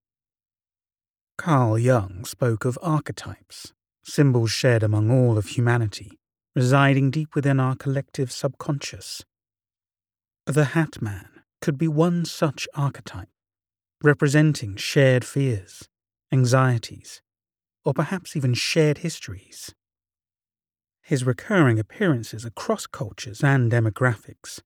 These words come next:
might be a confirmation of the power of shared human experiences. The truth about the Hat Man remains enigmatic. Is he a harbinger of doom,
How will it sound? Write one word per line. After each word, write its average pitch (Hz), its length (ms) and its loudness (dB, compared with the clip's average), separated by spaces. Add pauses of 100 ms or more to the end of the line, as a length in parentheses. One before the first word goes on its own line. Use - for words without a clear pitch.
(520)
might 220 480 -2
be 113 160 2
a 107 40 2
confirmation 123 840 -2
of - 100 -16
the 117 80 -14
power 147 500 0
of 98 140 -12
shared 131 400 0
human 127 320 -4
experiences. - 1080 -6 (1600)
The 160 160 2
truth 151 380 0
about 110 360 0
the 104 100 -8
Hat - 380 -2
Man - 400 -12
remains 127 600 2
enigmatic. 127 800 -2 (960)
Is 165 240 2
he 151 260 -2
a 131 80 0
harbinger 127 560 4
of 117 120 0
doom, 120 420 0